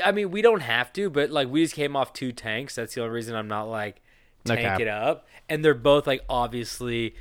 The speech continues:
Speaker 1: I think they're probably number eleven and twelve of the, or ten and eleven of the thirteenth ghost, of the thirteen ghosts.
Speaker 2: Okay.
Speaker 1: So they're up there. It goes
Speaker 2: Yeah.
Speaker 1: like, it goes like Hammer, Jackal, Juggernaut,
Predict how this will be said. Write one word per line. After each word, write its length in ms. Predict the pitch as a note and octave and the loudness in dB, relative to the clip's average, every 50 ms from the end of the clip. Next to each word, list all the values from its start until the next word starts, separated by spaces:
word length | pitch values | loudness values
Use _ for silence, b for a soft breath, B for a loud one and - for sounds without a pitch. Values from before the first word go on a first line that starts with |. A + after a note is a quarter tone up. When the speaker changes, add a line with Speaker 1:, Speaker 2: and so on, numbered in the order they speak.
| B B B B B - | B B B B B -4
Speaker 1:
I 80 | - C3 | -4 -4
think 240 | B2+ D#3+ D#3 D3 - | -2 -2 -4 0 0
they're 120 | D3 C3 | 0 0
probably 580 | - C#3+ C3+ C3 B2+ C3 C3 B2+ B2+ B2 B2 B2 | 4 4 4 4 2 2 -2 0 0 0 0 -2
number 640 | B2+ A#2+ B2 B2 B2 A#2+ B2 A#2+ A#2+ A#2+ A#2+ A#2+ - | -4 -6 -6 -6 -6 -2 -2 0 2 2 0 0 -2
eleven 440 | - B2+ A#2 A#2+ B2 A#2+ A#2 A#2+ A#2 | -4 -6 -2 -2 -2 -2 -2 -4 -8
and 120 | A2+ A2 | -8 -10
twelve 440 | - - - A#2+ A#2+ A#2 A2+ A2+ G#2 | -12 -10 -6 -4 -2 -2 -2 -2 -6
of 140 | G#2+ G#2 - | -10 -12 -12
the, 140 | A#2 - - | -12 -6 -2
or 360 | C3 A#2+ A#2 A2+ G#2+ G2+ b b b b b b _ | 0 0 0 0 -2 -4 b b b b b b _
ten 220 | - - C#3 C3+ C3 | -6 -4 -4 -2 -2
and 120 | B2+ B2 | -4 -6
eleven 340 | A#2 A2+ A2+ A2+ A2 A2 G#2+ | -4 -2 -2 -4 -4 -6 -8
of 140 | G#2+ G2 F#2+ | -10 -12 -12
the 120 | G#2 G#2 - | -14 -14 -10
thirteenth 580 | - A2 G#2+ G2+ - - G#2+ G2 F#2+ - - | -8 -8 -8 -8 -12 -16 -16 -16 -18 -18 -12
ghost, 440 | - G#2 G2+ F#2+ F#2+ F2+ - - _ _ _ | -10 -8 -8 -8 -10 -12 -16 -20 _ _ _
of 160 | - B2+ A2 | -10 -8 -8
the 60 | A2 | -8
thirteen 440 | - - A2+ A2 - - A2 G#2 G#2 | -10 -10 -10 -10 -10 -12 -16 -16 -10
ghosts. 560 | G2+ A2 G#2 G2 F#2+ - - - _ - - - b b b b b b b b - - | -8 -8 -6 -6 -8 -10 -14 -20 _ -20 -20 -20 b b b b b b b b -16 -6
Speaker 2:
Okay. 200 | - A#2+ G#2 F#2+ - - | -4 -4 -4 -4 -6 -8
Speaker 1:
So 200 | - - C#3+ C#3+ | -2 2 2 2
they're 180 | B2+ C#3+ D3 - | 2 0 0 0
up 220 | D#3+ D3 B2+ - | 0 0 -2 -2
there. 440 | C3 A#2 G#2+ G2+ F#2+ F#2+ F#2+ - - - - _ - _ _ _ - | -4 -2 -2 -2 -2 -4 -6 -10 -14 -20 -20 _ -20 _ _ _ -10
It 120 | C#3 B2+ | -4 0
goes 200 | C3+ C3+ C3 A#2+ | 2 2 2 2
Speaker 2:
Yeah. 60 | B2+ | 0
Speaker 1:
like, 160 | B2 A#2 G#2+ - b b b b b | 0 -2 -2 -6 b b b b b
it 60 | C#3+ B2+ | -4 -2
goes 180 | C#3 C#3 C3 | -2 -2 0
like 260 | C3 A#2+ A2+ - _ _ _ _ _ _ _ _ _ _ _ _ _ _ _ _ _ | -2 -2 -4 -6 _ _ _ _ _ _ _ _ _ _ _ _ _ _ _ _ _
Hammer, 680 | - - C#3+ D3 C#3+ C#3+ D3 D3+ D#3 D#3 D#3 D#3 D#3 D3+ | -12 -8 -4 -2 -2 -2 -2 0 0 2 2 2 0 -2
Jackal, 1000 | - B2 A2+ G#2 G#2 A2+ C3+ C3 B2 A#2+ A#2+ - - B2+ A#2+ A#2 A#2 A#2 A#2+ A#2 A#2 | -4 -10 -16 -14 -6 -4 -2 0 0 0 0 -2 -2 -2 0 2 2 0 0 -4 -6
Juggernaut, 920 | A2+ G#2+ G#2 A#2 C3+ B2+ A#2+ A2 A#2+ A#2 A2+ A2+ A2+ A2 G#2+ G#2+ G#2+ A2+ | -10 -8 -2 0 0 0 0 -2 -4 -4 -2 -2 -2 -2 0 0 -2 -4